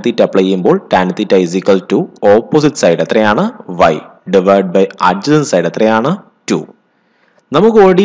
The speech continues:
tan theta-ൻ്റെ വാല്യൂ അറിയാം. ശരിയല്ലേ? വലിയ ട്രയാങ്കിളിലെ tan theta-ൻ്റെ വാല്യൂവും ചെറിയ ട്രയാങ്കിളിൻ്റെ tan theta-ൻ്റെ വാല്യൂവും സെയിം തന്നെയാണ്.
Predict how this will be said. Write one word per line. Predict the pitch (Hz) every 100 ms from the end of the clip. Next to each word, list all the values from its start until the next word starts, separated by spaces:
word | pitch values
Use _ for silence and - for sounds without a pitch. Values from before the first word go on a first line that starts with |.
| 175
tan | 151 143
theta-ൻ്റെ | 151 147 117
വാല്യൂ | 104 107
അറിയാം. | 87 80 78
ശരിയല്ലേ? | - 123 135 82 87 92
വലിയ | 95 143 151
ട്രയാങ്കിളിലെ | 120 101 95 95 98 -
tan | 87 87 95
theta-ൻ്റെ | 98 98 85
വാല്യൂവും | 80 80 117 214 - - - -
ചെറിയ | 135 180 185
ട്രയാങ്കിളിൻ്റെ | 127 110 101 98 95 -
tan | 85 87
theta-ൻ്റെ | 104 101 95 82
വാല്യൂവും | 80 113 202 - -
സെയിം | 165 160
തന്നെയാണ്. | 95 82 76